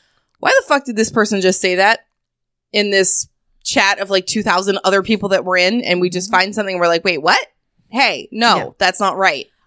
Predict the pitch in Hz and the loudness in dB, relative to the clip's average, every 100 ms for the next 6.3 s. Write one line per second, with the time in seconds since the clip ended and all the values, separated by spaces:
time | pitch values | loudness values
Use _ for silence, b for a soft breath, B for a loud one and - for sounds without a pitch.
0 | _ - 359 381 381 - - - 254 240 | _ -2 0 2 2 2 2 4 4 6
1 | 349 359 392 - 269 277 294 320 311 220 | 6 6 2 2 6 8 8 4 2 2
2 | 196 240 240 220 240 - - 226 220 233 | 4 4 4 4 2 -4 -4 2 4 6
3 | 254 - 185 - 208 220 - 247 233 262 | 4 4 0 0 0 0 2 2 2 0
4 | 254 - 277 277 - - _ _ - 190 | 0 2 2 2 -2 -8 _ _ 0 0
5 | - 180 175 - 139 131 _ _ - 220 | 0 2 4 4 0 0 _ _ -2 -2
6 | - 254 311 | 0 0 0